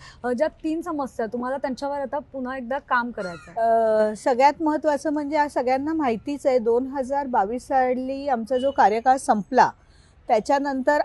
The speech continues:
Speaker 2: आत्ता इलेक्शन ही आत्ता पंचवीस, म्हणजे पंचवीस सुद्धा जवळजवळ संपत आला, चार वर्ष होत आली.
Speaker 1: हं.
Speaker 2: त्याच्यामुळे प्रशासनाचं राज्य होतं, आमच्याकडे बजेट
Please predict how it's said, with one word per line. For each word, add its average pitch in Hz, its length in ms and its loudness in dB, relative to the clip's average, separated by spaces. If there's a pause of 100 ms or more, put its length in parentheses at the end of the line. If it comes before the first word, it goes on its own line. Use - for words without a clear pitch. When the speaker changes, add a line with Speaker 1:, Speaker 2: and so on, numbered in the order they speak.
Speaker 2:
आत्ता 247 280 -2
इलेक्शन 269 600 0 (100)
ही 311 80 -4
आत्ता 269 280 0
पंचवीस, 247 580 -4
म्हणजे 247 220 -4
पंचवीस 262 440 -2
सुद्धा 302 200 4
जवळजवळ 277 440 2
संपत 262 460 4
आला, 247 200 6
चार 214 300 2
वर्ष 247 300 0
होत 277 300 4
आली. 196 260 2
Speaker 1:
हं. - 720 -16
Speaker 2:
त्याच्यामुळे 302 640 0
प्रशासनाचं 311 880 0
राज्य 269 340 2
होतं, 294 340 -2
आमच्याकडे 269 520 0
बजेट 247 380 2